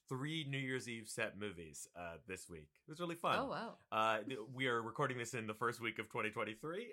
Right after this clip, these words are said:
Speaker 1: Uh, this was a complete coincidence. Well, I guess not. They probably released this movie purposefully fifty
Speaker 2: Yeah.
Speaker 1: years ago.
Speaker 2: <laughs>
Speaker 1: But anyway, New Year's Eve, there is a tsunami. It causes a huge wave. Captain Leslie Nielsen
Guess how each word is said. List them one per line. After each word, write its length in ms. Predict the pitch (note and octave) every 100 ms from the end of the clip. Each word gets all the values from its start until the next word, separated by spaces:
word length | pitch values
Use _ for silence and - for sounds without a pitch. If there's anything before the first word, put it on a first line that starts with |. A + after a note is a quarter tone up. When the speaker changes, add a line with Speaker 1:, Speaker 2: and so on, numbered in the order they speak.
| - -
Speaker 1:
Uh, 160 | A#2+ A#2+ B2+
this 180 | C#3
was 120 | B2 A#2+
a 40 |
complete 540 | B2+ C3 C3+ E3 F3
coincidence. 600 | - G#3+ A3+ A#2+ D#2 - - - -
Well, 80 | A#3+
I 40 |
guess 180 | B3+ C4
not. 280 | D#3 A2 -
They 80 | B2
probably 280 | C#3 B2 A#2
released 360 | G#2+ A2 G#2+
this 160 | A2 -
movie 420 | G#2+ G2 G2+ F#2
purposefully 960 | F2+ C#3+ C#3 A2+ - G#2+ G2+ F2+ F2+ E2+ _ _ _ -
fifty 260 | B2 -
Speaker 2:
Yeah. 140 | G#2+ G#2
Speaker 1:
years 140 | G#2
ago. 400 | A2 F#2+ F2 F2+ - -
Speaker 2:
<laughs> 200 | C#4+ C4+
Speaker 1:
But 180 | B3+ F3+
anyway, 280 | G#3 F3+ G#2 - - _ _ - _ _ - -
New 140 | C#3+ G#3
Year's 280 | G#3+ F3
Eve, 300 | D3 C#3 C#3+ - - _ -
there 200 | A#2 A2
is 180 | A2+ A2
a 60 | G2
tsunami. 760 | - G#2 C3 E3+ F3+ F3 E3
It 100 | A#2+
causes 380 | - B2+ A#2+ A2
a 60 | G#2
huge 460 | - D#3+ G3 E3 A#2+
wave. 520 | B2+ A#2+ A#2 A#2 - - - _ -
Captain 480 | F3 F3 - F3+ D#3
Leslie 320 | D3+ C#3 C3+
Nielsen 560 | B2+ B2+ - C3 A#2